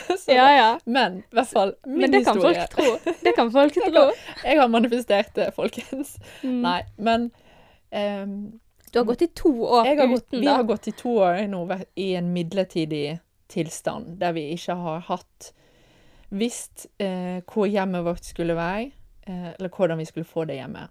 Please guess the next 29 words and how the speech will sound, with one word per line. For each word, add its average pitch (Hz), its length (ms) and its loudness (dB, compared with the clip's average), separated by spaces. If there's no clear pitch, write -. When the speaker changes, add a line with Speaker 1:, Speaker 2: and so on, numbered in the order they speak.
Speaker 1:
Om 180 140 -10
vi 170 80 -6
skulle 170 280 -12
kjøpe, 202 500 -4
eller 180 140 -10
om 156 40 -8
vi 160 60 -10
skulle 165 220 -12
bygge. 165 440 -14
Så - 120 -20
vi 190 60 -2
var 196 160 0
veldig 208 580 -4
i 180 60 -8
limbo 170 500 -6
de 160 100 -8
to 180 180 -8
siste 165 280 -12
årene, 151 280 -10
og 170 80 -10
det 175 160 -6
har 175 200 -12
s-, - 340 -8
tatt - 280 -8
på 175 140 0
psykisk. - 600 -8
Det 180 280 -6
skal - 160 -8
ikke, 151 460 -12